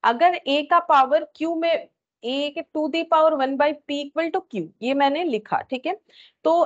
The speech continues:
a equal to क्या करेंगे, पावर भी ट्रांसफर होता है। जैसे हम लोग अगर लिखते हैं टू into थ्री equal to मान लो लिख लिया x, तो हम लोग इसको ऐसे लिख सकते हैं ना, या फिर टू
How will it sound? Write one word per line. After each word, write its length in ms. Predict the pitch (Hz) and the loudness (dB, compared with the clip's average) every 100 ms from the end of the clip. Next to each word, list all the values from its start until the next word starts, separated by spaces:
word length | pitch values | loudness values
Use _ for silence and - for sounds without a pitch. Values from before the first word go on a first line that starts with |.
| - 262 | 0 -2
a 100 | 311 | 0
equal 380 | 349 - 349 330 | -2 -2 -2 -2
to 100 | 349 | -2
क्या 140 | 330 311 | 0 0
करेंगे, 320 | 311 294 302 - - | 0 -2 -6 -4 2
पावर 400 | 233 240 320 330 | 4 4 2 0
भी 120 | 359 | -4
ट्रांसफर 540 | 359 254 220 - 202 | 2 2 2 0 -2
होता 180 | 165 - | -2 -6
है। 60 | 170 | -4
जैसे 240 | 220 220 | -4 -4
हम 160 | 311 311 | -4 -2
लोग 180 | 320 311 | 0 2
अगर 240 | 311 330 | 2 2
लिखते 380 | 294 269 - 294 | 0 -6 -4 -4
हैं 200 | 277 247 247 | -2 -4 -4
टू 260 | 285 285 | -4 -2
into 360 | 302 302 302 320 - | -2 -4 -6 -8 -6
थ्री 200 | 262 269 220 - _ _ - | -4 -2 -4 -8 _ _ -8
equal 340 | 269 294 302 | -4 2 2
to 80 | 311 | 2
मान 160 | 277 262 | 2 2
लो 100 | 285 | 2
लिख 220 | 262 262 | 0 -2
लिया 240 | 285 302 - | 0 0 2
x, 320 | 240 208 _ 269 | 0 0 _ -2
तो 60 | |
हम 180 | 262 254 | -2 -2
लोग 160 | 269 285 | -2 -4
इसको 200 | 285 311 | -2 0
ऐसे 240 | 262 311 | 0 -2
लिख 160 | 294 294 | -6 -4
सकते 260 | 302 - 302 | -4 -2 -4
हैं 40 | |
ना, 80 | 302 | 2
या 140 | 262 | 2
फिर 140 | 262 302 | 2 -2
टू 80 | - | -2